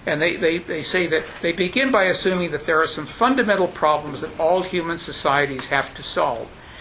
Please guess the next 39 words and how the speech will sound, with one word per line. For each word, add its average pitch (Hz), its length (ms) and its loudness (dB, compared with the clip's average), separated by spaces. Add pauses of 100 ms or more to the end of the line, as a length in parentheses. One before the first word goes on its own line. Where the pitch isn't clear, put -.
(220)
and 147 140 -2
a 151 80 -2
variety, 165 680 2
a 165 120 -2 (140)
limited 190 320 0
variety 160 520 2
of 147 100 -6
solutions 185 640 0
to 247 140 2
them. 101 200 -8 (480)
Societies 196 600 2
can 160 160 -4
choose 220 340 0
from 165 220 -2
among 156 280 -2
this 147 160 -4
variety, 147 420 2
but 147 160 -8
each 220 320 -4
will 180 120 -2
choose 165 340 -4
only 180 340 -2
one 170 240 2
of 240 100 2
the 214 60 0
s-, - 260 -2
solutions 143 600 -2
at 151 100 -4
any 156 200 -4
given 135 280 -8
time. 143 380 0 (760)
The - 80 -10
five 233 320 4
fundamental 185 480 4
values 156 460 2
they 240 120 2
looked 196 300 0
at 147 240 2
are 156 240 2